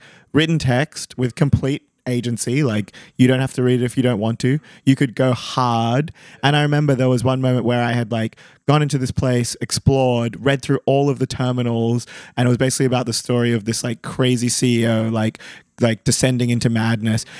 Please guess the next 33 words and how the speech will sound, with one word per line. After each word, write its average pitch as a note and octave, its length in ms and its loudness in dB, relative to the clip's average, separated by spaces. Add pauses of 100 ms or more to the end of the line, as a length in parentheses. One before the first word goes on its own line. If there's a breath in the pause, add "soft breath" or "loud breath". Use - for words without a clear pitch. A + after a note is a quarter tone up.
(180 loud breath)
And B2+ 140 4
he C3+ 120 6
had C3 80 4
actually, C3 260 0
like, B2 200 -2
started B2+ 320 0
laying A#2+ 360 0
traps - 640 -2
in B2+ 140 0
each B2 220 0
of A2 180 0
the A#2 360 0 (260 loud breath)
rooms. B2 380 4
Like, B2 100 -2
as B2+ 140 2
you C3 100 4
walked C3 220 0
into C3 180 -4
the B2 80 -2
final B2 480 -2
office, A2+ 500 -2 (280 loud breath)
there C3+ 80 4
was, A#2 80 0
like, A2+ 80 -4
a A2+ 60 -2
shotgun A#2+ 540 -2
trap A#2+ 440 -4
that B2+ 80 -6
you, A2+ 160 0
like, A2+ 180 0
got - 180 -2
shot - 300 -2
by, A2+ 300 -2